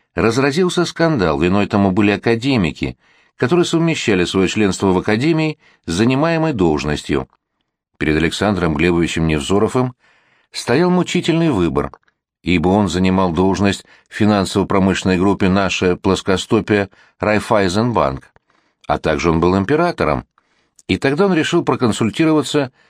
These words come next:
с министром культуры Мединским, как ему быть. Мединский в очередной раз – подцапался с Константином Райкиным и был крайне возбуждён. Он сказал Александру Глебовичу Невзорову, пускай он ночью совмещает две эти должности,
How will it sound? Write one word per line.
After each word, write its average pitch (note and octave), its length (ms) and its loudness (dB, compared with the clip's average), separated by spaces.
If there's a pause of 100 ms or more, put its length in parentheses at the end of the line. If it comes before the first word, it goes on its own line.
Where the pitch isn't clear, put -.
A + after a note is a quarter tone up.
(180)
с - 140 -10
министром C#3+ 480 0
культуры C#3+ 400 0
Мединским, F2 760 -2 (220)
как - 240 -2
ему E2 200 2
быть. D#2 300 -2 (420)
Мединский D#2+ 540 0
в D2+ 40 2
очередной D#2 420 0
раз – G2 260 -2 (280)
подцапался G2 760 0
с - 60 -8
Константином G2 720 0
Райкиным E2+ 580 -2 (280)
и D2 100 -2
был E2 200 2
крайне F2 360 0
возбуждён. F2+ 720 -2 (640)
Он F#3+ 160 2
сказал D#3+ 400 -2
Александру C#3 500 0
Глебовичу A2 460 0
Невзорову, E2 800 0 (360)
пускай F#3+ 380 -2
он E3+ 120 2
ночью E3 300 -2
совмещает A#2 720 0
две G2 240 2
эти F2+ 140 -4
должности, E2+ 720 -2